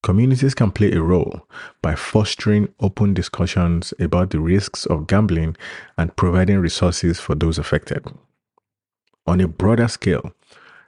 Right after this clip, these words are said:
regulatory bodies must enforce responsible gambling practices among operators, such as setting betting limits, offering self-exclusion programs,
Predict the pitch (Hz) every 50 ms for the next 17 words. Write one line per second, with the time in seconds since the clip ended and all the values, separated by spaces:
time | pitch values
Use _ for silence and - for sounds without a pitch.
0 | _ - 95 95 87 98 98 107 113 - - 127 107 92 95 95 90 90 92 90
1 | 87 92 82 80 87 92 101 110 104 - - - 101 92 - - - 92 85 87
2 | 90 - - - - - - 95 104 104 104 98 101 101 98 92 - 98 95 95
3 | 95 95 95 98 98 - - 87 - - 87 - - 87 85 82 - - 80 78
4 | 80 87 90 87 - 82 69 - 87 98 107 - - 76 73 76 80 - - -
5 | - - - - - _ - - 95 - - 82 73 - - 127 117 110 - -
6 | 107 98 98 - - 107 101 98 101 - - 82 82 - 95 98 - - 104 98
7 | 90 87 80 82 80 78 73 - - - - - - - - - _ _ _ _
8 | _ - - - - 113 104 98 101 101 101 - - - - - 104 101 98 -
9 | - 87 - - - - - 92 - - 92 90 - - 87 82 78 80 78 76
10 | 78 80 - -